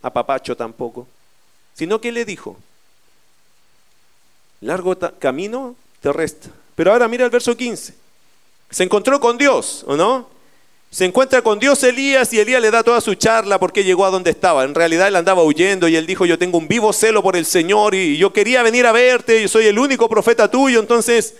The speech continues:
y Dios obviamente le dijo, "Tú no eres el único", pero él se sentía como solo. Bueno, ¿y qué le dice en el verso quince? Le dice, "Y le dijo Jehová, ve, vuélvete por tu camino, por el desierto de Damasco, y llegarás y ungirás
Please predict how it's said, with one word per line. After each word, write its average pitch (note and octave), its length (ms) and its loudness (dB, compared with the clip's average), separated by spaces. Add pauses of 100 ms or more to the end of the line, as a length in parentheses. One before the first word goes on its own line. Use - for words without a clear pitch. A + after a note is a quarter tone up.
(760)
y C3 120 -6
Dios F3 440 0
obviamente D#3+ 640 0
le C#3+ 120 -2
dijo, D#3 300 0
"Tú C#3 120 -4
no C#3 120 0
eres D3 220 0
el B2 120 0
único", C3+ 380 -2
pero A2+ 300 -2
él C#3 80 -8
se D3+ 140 -6
sentía C#3 340 -6
como B2 260 -4
solo. G#2+ 420 -4 (1300)
Bueno, E3 500 0 (100)
¿y B2+ 100 -12
qué F#3+ 120 0
le F#3+ 140 2
dice G3 240 -2
en F3+ 60 -2
el E3+ 80 -2
verso E3 500 2
quince? F3+ 520 -4
Le C#3 120 0
dice, D#3 360 -2
"Y E3+ 120 -2
le F3 120 0
dijo A3 300 0
Jehová, E3 420 2
ve, G3 240 2
vuélvete G#3+ 560 2
por E3 180 0
tu D#3+ 140 0
camino, D3+ 560 0
por C3 160 -2
el B2+ 120 -4
desierto C#3+ 500 -2
de B2 80 -2
Damasco, C3+ 560 -2
y B2 60 -4
llegarás A#2+ 600 0
y D3+ 160 -4
ungirás F3+ 800 -2